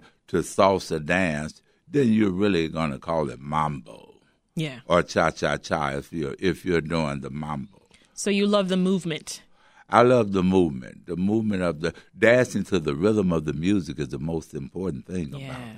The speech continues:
Speaker 1: doing the mambo and cha-cha-cha, or salsa dancing, which they call it.
Speaker 2: For those who are totally new to salsa, Rosita, quickly tell us, uh,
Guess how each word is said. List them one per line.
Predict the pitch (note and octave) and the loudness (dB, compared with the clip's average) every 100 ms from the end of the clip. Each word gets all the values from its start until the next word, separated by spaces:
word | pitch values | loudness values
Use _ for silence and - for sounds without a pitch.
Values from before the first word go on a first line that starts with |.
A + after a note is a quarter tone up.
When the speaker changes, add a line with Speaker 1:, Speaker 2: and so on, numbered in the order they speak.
| - _ _ - | -20 _ _ -8
Speaker 1:
doing | F2+ D#2+ D#2 | -2 0 0
the | C#2 | -2
mambo | D2 C#2+ D2 C2 - - _ - | -2 0 -2 -4 -10 -20 _ -20
and | C#2 | -20
cha-cha-cha, | - C#2 C2 - A1+ - - A#1 - _ _ _ - | -6 -4 -4 -10 -16 -10 -10 -10 -12 _ _ _ -4
or | E2+ E2+ | 2 2
salsa | - - F#2 E2+ - D2 | 2 2 4 4 0 -6
dancing, | C2+ C#2 B1+ C2 C2+ C2+ | -2 -2 -4 -8 -14 -12
which | C#2 - | -14 -12
they | C#2 C2+ | -12 -10
call | - - - _ | -14 -18 -20 _
it. | _ _ _ - _ | _ _ _ -20 _
Speaker 2:
For | A#3 | -2
those | A3 A#3 B3 | 0 0 0
who | A3 | 0
are | |
totally | F3+ - G3+ G3+ F#3+ F3 | -2 -4 -2 0 0 0
new | E3 E3+ | 0 -2
to | G3 | -4
salsa, | - F3+ F3+ F#3+ F3 | -2 -2 -2 -2 -2
Rosita, | F3+ F3+ F#3 F3+ F3+ - - - | -2 -2 -2 0 -2 -4 -12 -6
quickly | C4+ C4+ G#3+ F3+ | -4 0 -2 -2
tell | - F3+ | -2 0
us, | E3 - | 0 -2
uh, | - | -6